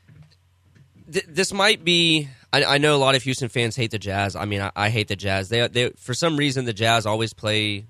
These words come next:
the Rockets well in a very annoying way because they have <laughs> stifling defense and stuff. Um, but, I mean, this Rockets team is on another level. I mean, honestly, if, if they stay healthy, this is a better Rockets team than last year. I mean, the bench is deeper. It's more productive.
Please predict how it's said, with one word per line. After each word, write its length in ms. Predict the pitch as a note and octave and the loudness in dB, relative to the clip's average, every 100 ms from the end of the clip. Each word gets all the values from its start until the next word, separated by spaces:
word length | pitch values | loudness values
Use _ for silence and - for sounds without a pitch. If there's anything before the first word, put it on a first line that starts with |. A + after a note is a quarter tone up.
| _ | _
the 100 | G#2 | -6
Rockets 440 | G2+ G#2+ A2 G2+ G2+ | -2 -4 -4 -12 -8
well 360 | G2+ G#2+ G#2 _ _ - | -4 -4 -6 _ _ -12
in 100 | G2+ | -8
a 60 | |
very 240 | G2+ G#2 G#2 | -4 -2 -2
annoying 380 | G2 G2+ G#2 F#2+ | -4 -4 -6 -4
way 180 | G2 | -6
because 280 | G2+ G#2 F#2+ | -6 -4 -4
they 80 | G2+ | -4
have 120 | G2 | -6
<laughs> 80 | - | -6
stifling 420 | G#2 G#2 A2 G2 | -4 -4 -4 -10
defense 400 | F#2 G2 A2 G2+ | -12 -10 -8 -8
and 100 | G#2+ | -12
stuff. 320 | - A#2 A2+ - _ _ _ _ _ _ - C3 | -6 -4 -4 -6 _ _ _ _ _ _ -12 -4
Um, 300 | C3 B2+ A#2+ | -2 -2 0
but, 300 | C3 C3 - _ _ _ _ _ _ - | 2 2 0 _ _ _ _ _ _ -4
I 60 | |
mean, 100 | B2 | -2
this 140 | C#3 - | 0 0
Rockets 340 | C#3 E3+ C#3 | 0 0 -8
team 180 | - A#2+ | -6 -4
is 80 | A2 | -4
on 120 | G#2 | -4
another 280 | G2+ G#2+ G2 | -4 -4 -6
level. 440 | F#2+ G2+ G2+ F#2 - | -6 -6 -6 -10 -8
I 80 | A2 | -4
mean, 180 | A2+ G2+ | -2 -2
honestly, 460 | A#2 C3 - B2 | 0 -2 -4 -4
if, 120 | A2+ - | -4 -6
if 120 | A#2 | -4
they 160 | B2+ C#3+ | 0 0
stay 240 | - D3+ | 0 0
healthy, 320 | C3+ B2 A#2+ | 0 -2 -2
this 200 | G#2+ A#2 | -6 -6
is 120 | C3+ A#2 | -4 -6
a 60 | |
better 260 | G#2 A#2 G#2+ | -2 -2 0
Rockets 460 | G#2 G#2+ G#2+ G#2 | 0 -2 -4 -10
team 480 | - G#2+ G#2 G2+ G2 _ _ - | -12 -10 -8 -8 -12 _ _ -12
than 180 | G2 G2 | -10 -6
last 360 | G2 G2 - | -6 -6 -10
year. 120 | G2+ G2 | -14 -12
I 40 | |
mean, 160 | G2 F#2 | -12 -12
the 80 | |
bench 300 | F#2+ A2+ A2+ | -6 -4 -4
is 120 | A2+ G2+ | -8 -6
deeper. 360 | A2 G#2 G#2 | -8 -4 -4
It's 140 | G2 - | -4 -6
more 180 | G#2 G#2+ | -6 -6
productive. 720 | G2+ F#2+ G2+ - G2+ G2+ | -6 -2 -2 -2 -6 -6